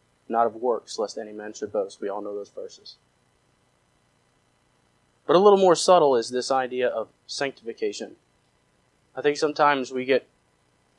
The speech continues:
the idea that it is all of us. And at the end of the day, we do make decisions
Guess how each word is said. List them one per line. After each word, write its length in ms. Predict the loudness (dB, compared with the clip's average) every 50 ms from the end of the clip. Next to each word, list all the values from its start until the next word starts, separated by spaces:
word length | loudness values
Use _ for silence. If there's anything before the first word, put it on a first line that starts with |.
| _
the 140 | -2 0 4
idea 560 | 6 6 6 4 4 0 0 2 4 4 4
that 240 | 4 4 4 2 2
it 80 | 2 0
is 200 | 0 0 0 0
all 300 | 2 4 4 4 4 2
of 80 | 2
us. 440 | 4 4 4 4 4 0 -4 -8 -10 _ _ _ _ _ _ _ _ _ _ _ _ _ _ _ _ _ _ _ _ _ _ _ _ _ _ _ _ _ _
And 320 | -2 0 2 2 2 2
at 180 | 2 0 0 0
the 120 | -2 -2
end 120 | 0 0 -2
of 60 | -4
the 80 | -2
day, 220 | 2 4 6 6 6
we 160 | 4 0 -4
do 160 | -6 -6 -6
make 240 | -4 -4 -6 -6 _
decisions 580 | -10 -4 -2 -2 -2 -2 -4 -10 -14 -18 -20